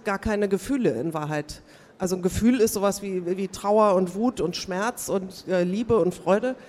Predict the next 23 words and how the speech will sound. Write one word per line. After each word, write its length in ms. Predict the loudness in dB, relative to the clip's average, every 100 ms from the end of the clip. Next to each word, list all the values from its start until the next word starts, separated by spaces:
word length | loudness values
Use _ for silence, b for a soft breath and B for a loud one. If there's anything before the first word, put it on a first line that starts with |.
| B B B
Aber 240 | 2 2 0 -6
Schuldgefühle 800 | -2 -2 0 -6 -4 -2 0 0
sind 240 | -2 -4
in 160 | -6 -4
Wahrheit 420 | -2 -4 -6 -8
Gedanken 680 | -4 -2 -4 -2 0 0 -2 -12 B B B B -4
und 140 | -2
die 80 | 2
sind 200 | 2 2
falsch. 540 | -2 -2 -2 -2 -12 -14 B B B 0
Denn, 340 | 2 2 0 -8 -12 -2
äh, 180 | 0 0 -2
man 240 | -2 -2 -2
kann 280 | -4 -2
das 240 | 0 -2 -2
nicht 420 | -4 -4 -10 -18 -20 -20 -20
vorher 420 | -6 0 4 4
merken. 640 | 0 -2 -6 -4 -4 -6 -10 B B -2
Man 160 | -2
kann 240 | 0 -2 -2
vielleicht 720 | -2 -2 -2 -2 -4 -10 -20 B B B -20 -20 -20 -2
hinterher 500 | 2 2 2 2 2
denken, 500 | 4 2 2 2 2